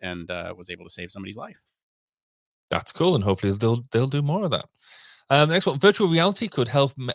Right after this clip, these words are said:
Speaker 2: help make therapy easier, which I can see is something, um, really good. Again, it's about using and creating environments and things like that that, uh, that a, uh,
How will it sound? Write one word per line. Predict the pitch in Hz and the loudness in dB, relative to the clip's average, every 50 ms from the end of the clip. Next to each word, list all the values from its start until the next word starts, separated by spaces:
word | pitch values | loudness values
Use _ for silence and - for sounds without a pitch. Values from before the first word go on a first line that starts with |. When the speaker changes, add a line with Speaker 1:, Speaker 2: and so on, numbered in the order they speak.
| - | -4
Speaker 2:
help | - 151 165 - - | 0 0 0 0 0
make | 127 139 143 135 - | -4 -6 -6 -6 -8
therapy | - - - - 139 156 165 151 - - - 87 - - | -14 -8 -4 -2 0 0 0 -2 -4 -6 -10 -14 -12 -12
easier, | 95 90 90 87 85 90 90 110 147 - _ _ _ _ _ _ _ _ _ | -12 -12 -10 -10 -8 -6 -6 -6 -6 -8 _ _ _ _ _ _ _ _ _
which | - 165 | -4 -2
I | 240 262 | -2 -2
can | - 165 | -2 -4
see | - - 156 143 | -4 -2 -2 -2
is | - | 0
something, | - 160 139 127 147 135 135 123 110 - - | -2 -4 -2 0 2 2 2 0 -4 -6 -4
um, | 113 120 120 120 120 117 117 113 113 101 | 0 2 2 4 4 4 4 2 0 -2
really | 113 110 107 | -6 -4 -2
good. | 127 143 135 | -2 0 0
Again, | 127 120 131 123 123 120 | 0 0 0 0 0 -2
it's | 113 - | -4 -4
about | 107 110 113 113 76 | -2 0 0 0 -2
using | 113 117 117 113 104 113 113 110 107 104 95 | -2 -4 -4 -2 -2 -2 -4 -4 -4 -6 -8
and | 95 92 | -10 -6
creating | - 117 104 92 | -6 -4 -4 -4
environments | 101 98 104 104 110 110 107 107 107 107 107 - - | -4 -2 -2 -2 0 -2 -2 -4 -6 -6 -6 -8 -10
and | - - 98 92 | -10 -10 -10 -8
things | 104 101 98 101 | -8 -8 -8 -8
like | 98 95 104 | -6 -4 -2
that | 107 104 101 - - | -2 0 -2 -2 -4
that, | - 98 95 | -6 -6 -4
uh, | 98 95 95 95 95 90 - - - | -2 -2 -2 -2 -2 -4 -6 -8 -10
that | 101 95 98 | -10 -8 -6
a, | 95 95 95 95 | -6 -6 -6 -6
uh, | 95 95 95 95 | -4 -4 -6 -6